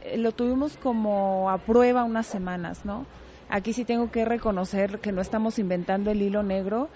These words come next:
eh, lo hicimos con, con colabo-, eh, con ayuda y con apoyo de, en cómo hacerlo de, de, de la Dirección de Movilidad y Transporte de Zapopan,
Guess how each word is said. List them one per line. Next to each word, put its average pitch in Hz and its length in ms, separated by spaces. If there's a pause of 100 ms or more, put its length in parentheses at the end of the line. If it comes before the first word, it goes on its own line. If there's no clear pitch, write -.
(360)
eh, 190 160
lo 185 120
hicimos 214 400
con, 180 720
con 185 260
colabo-, 185 460
eh, 185 520 (120)
con 208 200
ayuda 220 460
y 247 60
con 202 200
apoyo 208 760
de, 180 640
en 190 100
cómo 233 300
hacerlo 233 580 (300)
de, 202 160
de, 190 260
de 202 140
la 196 120
Dirección 196 520
de 233 80
Movilidad 196 580 (140)
y 220 100
Transporte 208 680
de 220 120
Zapopan, 196 640